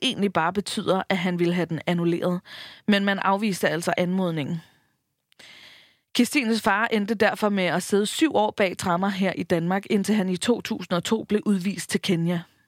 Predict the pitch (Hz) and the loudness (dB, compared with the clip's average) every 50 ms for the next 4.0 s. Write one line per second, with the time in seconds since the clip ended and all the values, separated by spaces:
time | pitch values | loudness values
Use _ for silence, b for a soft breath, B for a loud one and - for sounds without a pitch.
0 | _ _ _ _ _ _ _ _ _ _ _ _ _ _ _ _ _ _ _ _ | _ _ _ _ _ _ _ _ _ _ _ _ _ _ _ _ _ _ _ _
1 | _ _ _ _ _ b b b b b b b b 240 233 233 226 220 220 226 | _ _ _ _ _ b b b b b b b b 2 4 4 4 2 2 2
2 | 247 262 226 - 262 226 - 208 220 214 202 202 202 208 196 - 208 202 180 180 | 0 -2 0 2 0 2 2 2 2 4 2 2 2 2 2 2 2 2 2 -2
3 | 165 170 170 180 180 - - - 202 - - 180 175 170 185 180 - - - | -4 0 0 0 0 -2 -2 -2 -2 0 0 -4 0 0 0 -2 -2 -8 -14